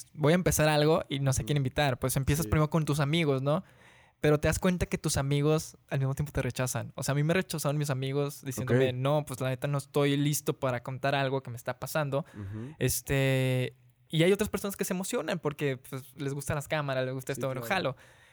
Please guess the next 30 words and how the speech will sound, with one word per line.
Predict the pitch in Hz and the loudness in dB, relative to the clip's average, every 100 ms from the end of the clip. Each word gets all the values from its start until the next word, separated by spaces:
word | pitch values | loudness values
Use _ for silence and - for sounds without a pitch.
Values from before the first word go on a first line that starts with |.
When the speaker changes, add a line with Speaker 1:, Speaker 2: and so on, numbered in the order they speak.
| _ _ | _ _
Speaker 1:
Y | 156 165 165 170 | 0 4 4 2
literal, | 160 175 170 190 - _ _ _ - | 2 2 2 0 -4 _ _ _ -10
yo | 170 | -2
empecé | 170 190 190 | 0 0 0
con | 190 | 0
un | 190 | 2
amigo, | 196 208 220 262 | 2 2 2 0
te | - | 0
digo, | 165 | 2
este | 165 185 | 2 0
que | - | -2
fue | 156 160 165 | -2 0 2
de | |
los | 170 147 139 | 0 -2 -6
ma-, | 151 151 | -6 -6
de | 165 147 | -2 -2
los | 147 | -2
más | 151 151 | -4 -6
escuchados. | - 175 202 165 180 - | -8 -2 0 2 0 -4
Speaker 2:
Ujú. | 110 120 | -10 -6
Speaker 1:
Él | 139 | -2
me | 156 | 0
dijo, | 156 170 151 - _ _ _ _ _ _ _ _ | 0 2 0 0 _ _ _ _ _ _ _ _
"Escuché | - - 156 165 | -6 -4 -2 -2
el | 151 | -2
primer | 165 160 | -2 0
capítulo | 156 - 175 196 185 190 - - _ _ - | -4 -6 -4 0 0 0 -6 -20 _ _ -4
y | 147 | -2
la | 143 139 | 0 0
neta, | 143 143 151 156 151 - | -2 0 0 2 0 -2